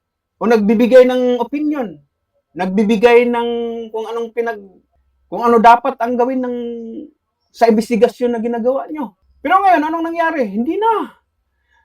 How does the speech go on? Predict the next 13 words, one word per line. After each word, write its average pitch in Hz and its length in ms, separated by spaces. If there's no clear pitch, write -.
Hindi 240 240
na 453 240
kami 392 240
makapag-voice. 233 880
Mas 185 160
maganda 202 320
kasi - 320
sana 151 320
yun. 127 320
Doon 208 320
mismo 196 480
sa - 240
page, 180 800